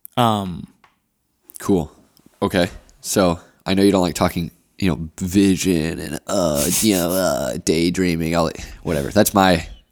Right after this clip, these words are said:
Speaker 2: that's what I like to
Speaker 1: Uh-huh.
Speaker 2: do. Okay. Seventy-year-old Mike. Old Mike.
Speaker 1: He's better at seventy.
Speaker 2: Old man Mike.
Speaker 1: Yep.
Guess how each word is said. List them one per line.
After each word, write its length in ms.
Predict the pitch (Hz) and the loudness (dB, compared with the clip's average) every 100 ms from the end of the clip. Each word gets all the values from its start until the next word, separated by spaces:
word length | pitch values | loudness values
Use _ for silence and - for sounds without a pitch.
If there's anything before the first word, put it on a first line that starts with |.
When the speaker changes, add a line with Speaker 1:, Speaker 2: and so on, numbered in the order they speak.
| - | -8
Speaker 2:
that's 160 | 98 - | -4 0
what 100 | 78 | 2
I 40 | |
like 200 | 73 69 | 2 -2
to 80 | - | -4
Speaker 1:
Uh-huh. 180 | 67 64 | -4 -4
Speaker 2:
do. 40 | - _ _ _ _ _ _ _ _ - | -8 _ _ _ _ _ _ _ _ -10
Okay. 260 | 95 73 - - _ - - | -4 -4 -6 -18 _ -20 -6
Seventy-year-old 760 | - 98 95 95 92 87 82 | 0 2 2 2 4 4 0
Mike. 360 | 80 71 - - - - - - _ _ _ _ - | -2 -2 -4 -10 -20 -20 -20 -20 _ _ _ _ 0
Old 240 | 104 95 | 4 4
Mike. 200 | 90 82 | 2 0
Speaker 1:
He's 120 | 143 123 | 0 2
better 240 | 127 131 | 4 4
at 100 | 123 | 4
seventy. 440 | - 123 117 104 - - - | 2 0 0 -6 -8 -14 2
Speaker 2:
Old 200 | 101 101 | 4 6
man 260 | 98 92 92 | 4 4 4
Mike. 300 | 85 120 - | 2 2 -2
Speaker 1:
Yep. 120 | - | -18